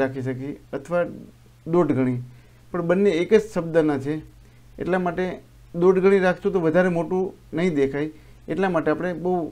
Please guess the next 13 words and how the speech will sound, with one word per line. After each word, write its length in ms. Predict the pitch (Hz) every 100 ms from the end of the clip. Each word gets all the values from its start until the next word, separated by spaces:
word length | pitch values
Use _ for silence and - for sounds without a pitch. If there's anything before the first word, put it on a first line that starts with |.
| - -
વધારે 280 | 143 165 185
મોટું 260 | 175 156 156
દેખાડવું 400 | 135 139 131 131
છે, 100 | 151 156 - - - 156
એટલા 220 | 185 190
માટે 140 | 160 151
આપણે 180 | 160 165
એને 140 | 180 185 - - - - - - - - - - - - - - - - -
ત્રણ 240 | 196 180
ગણી 220 | 170 160
size 220 | 156 127 123
રાખશું 260 | 123 123 120
આપણે. 180 | 127